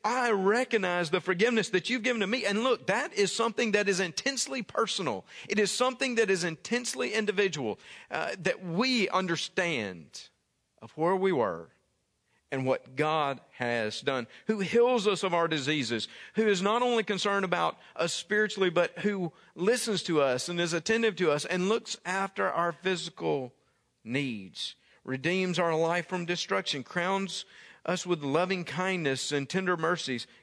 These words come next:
Get this, verse five, "Who satisfies your mouth with the good things." The good things.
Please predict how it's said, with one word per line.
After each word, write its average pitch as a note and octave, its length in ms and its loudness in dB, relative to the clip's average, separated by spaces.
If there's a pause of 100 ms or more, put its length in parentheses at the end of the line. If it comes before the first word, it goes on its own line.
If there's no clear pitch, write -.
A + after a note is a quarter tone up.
Get - 200 -2
this, F3 160 0
verse D#3+ 240 0
five, D3+ 300 -2 (380)
"Who F#3 180 0
satisfies F#3+ 840 0
your C#3 120 0
mouth E3 480 0
with E3 240 0
the F3+ 120 -2
good E3+ 460 -2
things." B2+ 800 -2 (600)
The G3 140 2
good F3+ 320 2
things. A2+ 680 -2